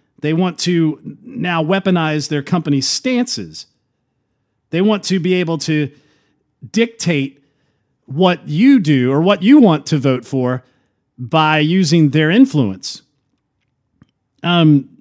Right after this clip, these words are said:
from C N N, "The U S is entering a weird place where even some big money execs, the kinds of people who usually build big businesses by doing everything they can to avoid paying federal taxes, agree that the government needs to raise funds."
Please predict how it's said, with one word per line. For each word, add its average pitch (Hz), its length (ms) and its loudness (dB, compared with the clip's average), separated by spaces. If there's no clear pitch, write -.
from 160 200 0
C 180 200 0
N 160 80 2
N, 190 300 0
"The 147 100 -2
U 262 180 2
S 254 160 0
is 156 120 4
entering 196 300 4
a 135 60 2
weird 196 300 0
place 214 360 -4
where 156 80 -4
even 208 300 0
some 151 220 0
big 330 280 -4
money 330 320 4
execs, 247 640 -2
the 147 80 -6
kinds 311 320 0
of 294 80 -2
people 294 260 2
who 190 60 4
usually 254 340 2
build 190 280 0
big 269 260 -4
businesses 196 640 0
by 156 140 -2
doing 170 220 2
everything 320 380 0
they 254 140 -2
can 254 280 0
to 220 100 2
avoid 240 340 -2
paying 226 220 2
federal 254 300 -2
taxes, 208 440 -4
agree 185 300 -2
that 170 140 -4
the - 40 -10
government 165 440 0
needs 160 300 -2
to 151 100 -6
raise 143 360 -4
funds." 135 560 -2